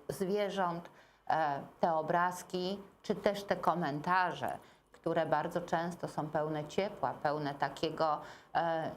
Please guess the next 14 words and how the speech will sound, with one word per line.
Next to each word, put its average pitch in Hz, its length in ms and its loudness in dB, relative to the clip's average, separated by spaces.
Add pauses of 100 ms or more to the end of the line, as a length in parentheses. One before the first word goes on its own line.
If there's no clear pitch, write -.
niejednokrotnie 247 1400 0
nawet 208 500 0
nieracjonalnego 196 1300 0
uniesienia 147 760 -4
emocjonalnego. 131 1120 -2 (400)
Przecież 294 280 -4
to - 100 0
wstawiamy 254 580 -2
my. 214 300 -2 (680)
I 202 140 -2
ja, 170 320 0 (360)
i 147 80 -2
ty, 170 460 -2 (500)
e, 165 260 0